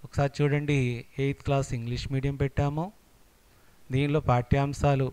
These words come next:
పేరున్నాయి. ఆ పాఠ్యాంశం పేరు తీసుకుని మనకి ఇక్కడ ఏ పాఠ్యాంశం క్యూఆర్ కోడ్ ఉందో ఆ క్యూఆర్ కోడ్ సంబంధించి ఇక్కడ వీడియో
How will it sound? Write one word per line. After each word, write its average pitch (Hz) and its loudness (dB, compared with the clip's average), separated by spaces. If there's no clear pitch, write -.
పేరున్నాయి. 139 0
ఆ - 0
పాఠ్యాంశం 147 0
పేరు 123 -2
తీసుకుని 156 -4
మనకి 143 -6
ఇక్కడ 151 -2
ఏ 160 -2
పాఠ్యాంశం 147 -2
క్యూఆర్ 139 -2
కోడ్ 143 -2
ఉందో 151 0
ఆ - -6
క్యూఆర్ 123 -6
కోడ్ 139 -6
సంబంధించి 147 -8
ఇక్కడ 120 -10
వీడియో 113 -12